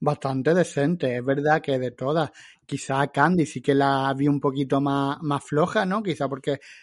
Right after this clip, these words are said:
esos momentos creo que tenía que exagerar mucho y se quedó un poco corta, pero la, las demás me parecieron que todas estaban muy bien, especialmente Gottmik, que para mí Gottmik fue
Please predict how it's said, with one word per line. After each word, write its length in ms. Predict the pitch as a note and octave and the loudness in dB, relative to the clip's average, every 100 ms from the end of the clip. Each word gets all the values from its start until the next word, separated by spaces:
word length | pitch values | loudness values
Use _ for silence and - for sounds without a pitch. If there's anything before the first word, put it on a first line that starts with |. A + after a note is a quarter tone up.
| - | -6
esos 320 | D#3 D3 D#3 | -2 0 2
momentos 520 | D#3 D3+ D3+ D3+ D3 - | 4 4 4 2 0 -2
creo 220 | D3 C#3+ | -2 0
que 80 | C#3+ | 0
tenía 280 | D3 D3+ | 0 -2
que 100 | C#3+ | 0
exagerar 480 | D3+ D#3+ - D#3 D3+ | 0 0 0 2 2
mucho 520 | C#3+ D#3 E3+ - C3+ - - - | 2 -2 -2 -2 -2 -4 -14 -10
y 80 | |
se 160 | C#3+ D3 | -2 0
quedó 180 | C3 C3 | 2 0
un 120 | C#3 | 0
poco 300 | D3 C3+ C#3+ | -2 0 -2
corta, 720 | - D3 F3+ G3+ D#3+ G#3 - _ - _ _ | 2 2 2 0 -2 -2 -6 _ -20 _ _
pero 240 | D3+ C#3+ | 4 6
la, 160 | C#3 C#3 | 2 0
las 200 | D3 C#3+ | -2 -2
demás 240 | C3 C3 C3 | -2 -4 -4
me 120 | E3+ | -2
parecieron 360 | F3 C3+ C#3 | -4 -2 -2
que 100 | D3+ | -2
todas 200 | D3 C#3 D#3 | 0 0 -2
estaban 300 | - C#3 C3+ | -4 -4 -2
muy 180 | C#3+ | -2
bien, 340 | C#3+ D3 E3+ C4+ | -2 0 0 -2
especialmente 600 | - - - C#3 D3 E3+ | -6 -8 -4 -2 0 0
Gottmik, 400 | C#3+ D3+ F3+ A#3 | 2 2 0 -2
que 100 | A3 | -4
para 160 | C#3+ B2+ | -4 -4
mí 140 | B2+ | -4
Gottmik 300 | C3+ D3 C#3+ | -4 -4 -4
fue 240 | - C#3+ | -4 -6